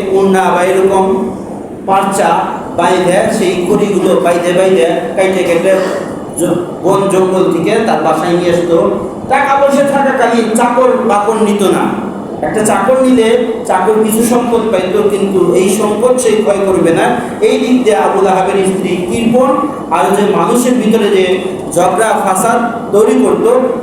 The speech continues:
এই কারণেই আবু লাহাবের স্ত্রী সেও জান্নাতে, জাহান্নামে যাবে, যেটার ব্যাপারে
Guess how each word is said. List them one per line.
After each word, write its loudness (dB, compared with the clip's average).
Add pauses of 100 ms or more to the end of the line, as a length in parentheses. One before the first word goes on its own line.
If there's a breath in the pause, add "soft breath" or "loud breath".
(100)
এই 2
কারণেই 0
আবু 2
লাহাবের 0
স্ত্রী 0 (200)
সেও 0
জান্নাতে, -2
জাহান্নামে 0
যাবে, -2 (1500)
যেটার 2
ব্যাপারে 2